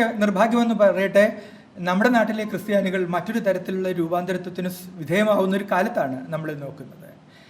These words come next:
എങ്ങനെയാണ്, ഏഹ്, ഈ നിങ്ങൾക്ക് അറിയാവുന്നൊരു കാര്യം, ഈ, ഈ കോൺസെൻട്രേഷൻ ക്യാമ്പിലേക്ക് ജൂതരെ കൊണ്ടുപോയത് മുസ്ലിങ്ങളല്ല. പലരും അങ്ങനെയാണ് ഇപ്പോൾ വിചാരിക്കുന്നത്. കേരളത്തിൽ പരക്കെ വിചാരിക്കുന്നത് കോൺസെൻട്രേഷൻ ക്യാമ്പിലേക്ക് ജൂതരെയൊക്കെ കൊണ്ടുപോയി കൊന്നത്,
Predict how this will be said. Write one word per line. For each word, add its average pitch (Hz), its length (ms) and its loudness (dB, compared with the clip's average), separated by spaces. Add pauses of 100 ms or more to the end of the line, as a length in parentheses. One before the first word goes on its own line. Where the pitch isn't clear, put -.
(220)
എങ്ങനെയാണ്, 214 440 2 (540)
ഏഹ്, - 440 -12 (400)
ഈ 175 40 -8 (180)
നിങ്ങൾക്ക് 165 340 -2 (120)
അറിയാവുന്നൊരു 233 540 2
കാര്യം, 233 260 6 (340)
ഈ, 185 40 -14 (600)
ഈ 175 40 -8 (120)
കോൺസെൻട്രേഷൻ 226 540 2
ക്യാമ്പിലേക്ക് 214 500 0 (1700)
ജൂതരെ 202 380 4
കൊണ്ടുപോയത് 190 560 2
മുസ്ലിങ്ങളല്ല. 165 540 0 (100)
പലരും 208 240 2
അങ്ങനെയാണ് 220 320 2
ഇപ്പോൾ 185 160 -2
വിചാരിക്കുന്നത്. 147 500 -4 (100)
കേരളത്തിൽ 208 420 0
പരക്കെ 202 280 4
വിചാരിക്കുന്നത് 196 520 -4 (100)
കോൺസെൻട്രേഷൻ 208 520 -2
ക്യാമ്പിലേക്ക് 190 460 -4 (120)
ജൂതരെയൊക്കെ 185 540 -4
കൊണ്ടുപോയി 175 360 -4
കൊന്നത്, 160 340 -4